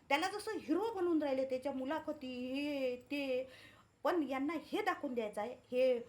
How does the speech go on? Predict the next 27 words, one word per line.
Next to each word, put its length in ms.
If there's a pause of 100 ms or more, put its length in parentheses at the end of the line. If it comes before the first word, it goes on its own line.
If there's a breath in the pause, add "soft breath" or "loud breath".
(360 loud breath)
पहिली 260
पायरी 260
त्यानं 240
हे 260
दाखवून 320
दिली 260 (340 loud breath)
की 80
बा 220 (680)
एससी, 440
एसटी, 340
ओबीसी, 680 (280 loud breath)
बहुजन 640
समाजाची 480
व्यक्ती 400
स्वतःच्या 560
कर्तृत्वावर, 720
ज्ञानावर, 720
नॉलेजवर 580 (340 loud breath)
कितीही 420
मोठी 380
झाली 320 (280 loud breath)
तरी 140
तुम्ही 300
आमच्यासमोर 580
काहीच 640
नाही. 340 (380 loud breath)
आम्ही 360